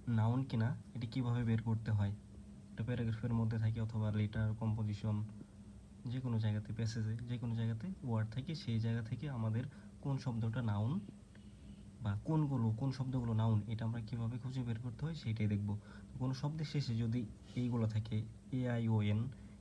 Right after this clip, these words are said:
টি আই ও এন, এ এন সি ই অথবা ই এন সি ই, এই জায়গায় সিরিয়ালি দেওয়া আছে সব। যেমন এক্সাম্পল দিলে, যেমন এই জায়গাতে হবে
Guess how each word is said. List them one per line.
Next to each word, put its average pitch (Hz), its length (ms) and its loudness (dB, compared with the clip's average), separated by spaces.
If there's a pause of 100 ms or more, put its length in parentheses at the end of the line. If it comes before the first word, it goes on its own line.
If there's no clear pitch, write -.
(140)
টি 127 180 2
আই 117 180 2
ও 110 160 4
এন, 110 180 2 (300)
এ 113 40 4 (120)
এন 104 80 4
সি - 200 -4 (140)
ই 131 60 -4
অথবা 113 260 0 (140)
ই - 100 0
এন 107 60 6
সি 113 180 0
ই, 110 120 0 (640)
এই 110 80 0
জায়গায় 131 260 -2
সিরিয়ালি 120 440 2
দেওয়া 120 240 0
আছে 110 220 -6
সব। 101 180 -4 (760)
যেমন 120 240 2
এক্সাম্পল 131 380 2 (100)
দিলে, 117 180 2 (520)
যেমন 110 180 2
এই 113 120 6
জায়গাতে 113 220 0
হবে 110 220 4